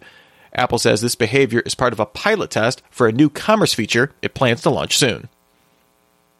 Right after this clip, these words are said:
Peloton announced the Peloton Guide back in November, an A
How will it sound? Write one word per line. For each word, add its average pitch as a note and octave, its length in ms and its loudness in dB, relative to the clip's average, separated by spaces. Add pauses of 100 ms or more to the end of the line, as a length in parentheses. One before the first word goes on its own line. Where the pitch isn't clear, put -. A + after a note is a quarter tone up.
(840)
Peloton C3 420 2
announced A#2 300 0
the A#2+ 80 0
Peloton B2+ 440 0
Guide B2+ 360 2
back A#2 180 -2
in A2+ 80 -6
November, A#2 680 -2
an G#2 200 -6
A B2 160 4